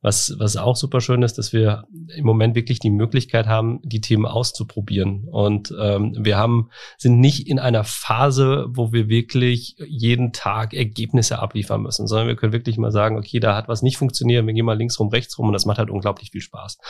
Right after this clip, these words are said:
weil man so eben auch Ideen einbringen kann und, äh, die Projekte ausgestalten kann. Das ist vielleicht so aus der Fachseite.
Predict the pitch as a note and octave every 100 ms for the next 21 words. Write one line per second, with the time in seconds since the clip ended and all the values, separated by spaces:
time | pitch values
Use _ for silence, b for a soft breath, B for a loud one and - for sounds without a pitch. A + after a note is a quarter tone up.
0 | B B - G#2 G2 G#2+ G#2+ G2+ G#2 A2
1 | G#2 A2 G#2+ G#2+ G2+ G#2 G2+ G#2 G2+ G#2+
2 | G2 G2 - G#2 G#2 G2+ G2 - F#2+ F2+
3 | G2 E2+ F2 A2+ - F#2+ - - G2+ F#2+
4 | B B B B - F#2+ G2+ G#2+ G#2+ G#2+
5 | G#2 G2 - - - G2 F#2 A2